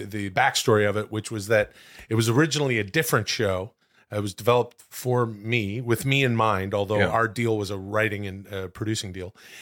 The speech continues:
Speaker 1: Um, but, you know, if the network would have me, this is developed for me. We then survived the two thousand eight, uh, writer's strike,
Speaker 2: Mm.
Speaker 1: and they brought back deals after that, and ours was one of them.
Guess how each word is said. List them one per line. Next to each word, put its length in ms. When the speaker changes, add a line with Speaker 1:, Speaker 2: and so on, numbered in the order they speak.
Speaker 1:
Um, 560
but, 260
you 100
know, 240
if 200
the 80
network 380
would 120
have 300
me, 320
this 240
is 80
developed 420
for 220
me. 140
We 140
then 460
survived 520
the 40
two 200
thousand 320
eight, 240
uh, 400
writer's 360
strike, 420
Speaker 2:
Mm. 300
Speaker 1:
and 220
they 80
brought 320
back 280
deals 320
after 280
that, 360
and 100
ours 300
was 140
one 160
of 60
them. 240